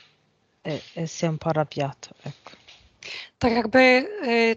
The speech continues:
Speaker 2: te dzieci, ta trójka tych braci jakby byli zablokowani wewnątrz tego mechanizmu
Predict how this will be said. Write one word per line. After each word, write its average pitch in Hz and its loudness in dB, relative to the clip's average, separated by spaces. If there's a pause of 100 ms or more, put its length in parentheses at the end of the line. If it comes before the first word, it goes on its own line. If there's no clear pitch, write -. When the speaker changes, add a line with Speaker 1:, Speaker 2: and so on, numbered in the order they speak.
Speaker 2:
te 233 -2
dzieci, 220 -4
ta 214 -4
trójka 226 -4
tych 208 -10
braci 220 -4
jakby 214 -8
byli 220 -2
zablokowani 220 -2
wewnątrz 214 -6
tego 220 -4
mechanizmu 214 -2